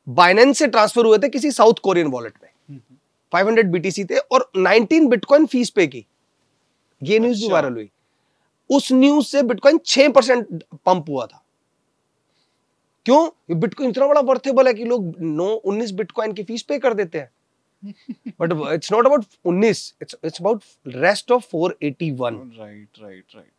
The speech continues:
Speaker 1: ला-, जो लास्ट के फ़ोर एटी, मतलब, फ़ोर एटी वन जो बैलेंस है, वो इंपॉर्टेंट है उसके लिए।
Speaker 2: हम्म।
Speaker 1: क्यों इंपॉर्टेंट है?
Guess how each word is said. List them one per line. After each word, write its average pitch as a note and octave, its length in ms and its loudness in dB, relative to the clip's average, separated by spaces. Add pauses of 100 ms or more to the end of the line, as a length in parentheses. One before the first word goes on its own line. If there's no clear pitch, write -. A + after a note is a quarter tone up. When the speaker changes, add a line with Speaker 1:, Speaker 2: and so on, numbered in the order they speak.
(100)
Speaker 1:
ला-, D3+ 340 4
जो F3+ 140 0
लास्ट G3+ 400 4
के C4 100 -2
फ़ोर G3+ 220 2
एटी, - 180 -6
मतलब, F3+ 260 2
फ़ोर G3 180 2
एटी G#3+ 160 -4
वन G#3+ 120 0
जो G#3+ 100 0
बैलेंस E3+ 280 2
है, F#3 100 -6
वो D#3 260 4
इंपॉर्टेंट F3+ 440 2
है C3+ 60 -2
उसके C3+ 180 -10
लिए। A#2 120 -12
Speaker 2:
हम्म। A#2 80 -20 (220)
Speaker 1:
क्यों C4 140 6
इंपॉर्टेंट A#3 360 4
है? D4 340 0